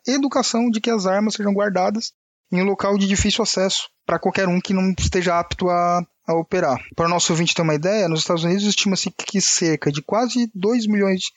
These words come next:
de crianças vivem em casas com armas sem proteção e carregadas. Não é à toa que o país lidera o número de acidentes desse tipo. A chance de uma pessoa morrer por uma arma de fogo é três vezes maior que se uma pessoa mora em uma casa com a presença de armas. E eu lembro que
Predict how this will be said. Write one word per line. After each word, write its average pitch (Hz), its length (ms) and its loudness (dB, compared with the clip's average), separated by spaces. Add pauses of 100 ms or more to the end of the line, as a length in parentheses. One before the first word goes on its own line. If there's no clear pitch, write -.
(120)
de 170 100 0
crianças 196 400 0
vivem 220 300 2
em 220 60 2
casas 196 420 0
com 190 200 -2
armas 190 300 2
sem 202 120 0
proteção 190 640 0
e 208 40 -4
carregadas. 165 760 0 (160)
Não 156 100 0
é 156 40 4
à 151 40 -2
toa 180 280 0
que 196 100 -8
o 180 40 -6
país 180 220 0
lidera 185 340 0
o 185 40 2
número 190 280 2
de 190 100 -2
acidentes 175 400 -2
desse 190 200 0
tipo. - 360 -2
A 143 80 0
chance 170 280 0
de 160 60 -2
uma 170 140 2
pessoa 170 300 0
morrer 170 500 0
por 165 160 -2
uma 160 160 0
arma 165 240 0
de 165 100 -8
fogo 185 340 -2
é - 20 -2
três 208 300 0
vezes 202 180 0
maior 196 440 0 (240)
que - 80 -2
se - 100 0
uma 185 140 2
pessoa 180 280 -2
mora 175 320 0
em 185 60 0
uma 180 180 0
casa 160 500 -2 (140)
com 170 420 -2
a 165 80 0
presença 160 580 0
de 160 120 0
armas. 135 400 0
E 175 60 0
eu 175 60 2
lembro 190 320 0
que 175 720 0